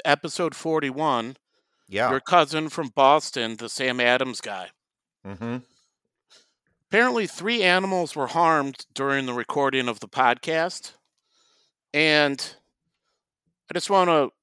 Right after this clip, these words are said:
Speaker 1: say we regret any trauma this might have caused either to Matt or myself.
Speaker 2: Uh, yeah,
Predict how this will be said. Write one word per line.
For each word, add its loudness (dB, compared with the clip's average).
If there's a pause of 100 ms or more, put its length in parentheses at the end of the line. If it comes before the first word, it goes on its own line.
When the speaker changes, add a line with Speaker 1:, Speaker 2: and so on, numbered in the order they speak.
(260)
Speaker 1:
say 0
we -4
regret 0
any -4
trauma 2
this -12
might 0
have -10
caused 0
either -6
to -10
Matt 2 (240)
or 0
myself. -6 (2250)
Speaker 2:
Uh, 4 (1300)
yeah, 2